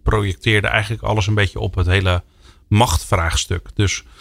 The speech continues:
als je eigenlijk zegt, we worden zelfsturend, maar je houdt alle macht op, eh, geconcentreerd bij de leider, zeg maar, dan we-, voelen mensen dat ook. Dus dat is een soort, en dat gebeurt, vind ik, heel veel in de zorg. Eh, eigenlijk ga je nergens over, maar, eh,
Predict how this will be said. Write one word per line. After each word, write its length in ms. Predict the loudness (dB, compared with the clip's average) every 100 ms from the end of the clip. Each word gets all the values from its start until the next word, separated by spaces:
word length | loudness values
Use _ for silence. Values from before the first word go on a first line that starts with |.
| -20 -20 -20 -20 _
als 160 | 0 2
je 100 | 0
eigenlijk 480 | 2 0 2 -2
zegt, 220 | 0 -2 2
we 120 | 2
worden 260 | 2 2
zelfsturend, 760 | 4 2 2 0 0 2 2 2
maar 120 | 2
je 80 | 2
houdt 300 | 2 0 0
alle 220 | 0 2
macht 520 | 4 2 2 -2 -8 -8
op, 240 | -2 0 4 6
eh, 280 | 6 2 4
geconcentreerd 840 | 4 4 2 0 2 2 2 0
bij 380 | 0 2 0 2
de 100 | 4
leider, 380 | 4 4 2 -2
zeg 220 | -2 -4 -2
maar, 240 | -2 -2 -6 -6
dan 380 | 0 2 4 0 -4 -20 -20 -8
we-, 340 | 0 2 2 0
voelen 300 | 2 4 4
mensen 320 | 4 2 2
dat 200 | 0 0
ook. 260 | 0 0 0
Dus 140 | 2
dat 140 | 2
is 120 | 2 4
een 80 |
soort, 300 | 4 4 0
en 100 | 2
dat 160 | 0 2
gebeurt, 420 | 0 2 2 0 -2
vind 260 | 0 2
ik, 120 | 0 2
heel 160 | 2
veel 140 | 2 2
in 120 | 2
de 60 |
zorg. 400 | 4 2 2 -2 -14 -20 -20 -20 -20 -20 -20 -20 -6
Eh, 480 | 0 2 2 0 0
eigenlijk 320 | 0 0 0
ga 120 | 2
je 100 | 4
nergens 420 | 4 4 2 0 2
over, 480 | 2 4 2 2
maar, 360 | 2 2 2 0
eh, 500 | 2 2 2 0 0